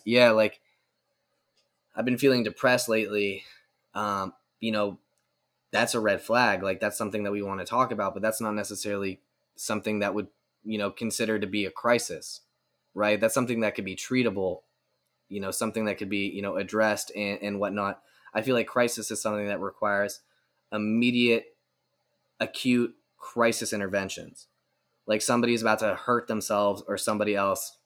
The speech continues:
or they're in psychosis. Um, and so that's why I kinda feel like the title is a little bit misleading. It's saying that nine out of ten people believe the,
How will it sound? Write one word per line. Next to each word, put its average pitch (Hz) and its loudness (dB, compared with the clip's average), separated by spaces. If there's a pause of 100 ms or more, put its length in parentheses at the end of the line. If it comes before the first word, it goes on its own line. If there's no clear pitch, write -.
or 104 -2
they're 104 2
in 104 0
psychosis. 101 -2 (680)
Um, 98 0 (1000)
and 123 0
so 139 4
that's 139 4
why 147 6
I 135 4
kinda 143 2
feel 139 2
like 131 4
the 113 -4
title 113 2
is 95 -4
a 101 -2
little 101 0
bit 101 -4
misleading. 101 -2
It's 90 -8
saying 104 -2
that 92 -2
nine 107 0
out 110 2
of 98 -4
ten 104 -6
people 98 -6
believe 98 -4
the, 95 -4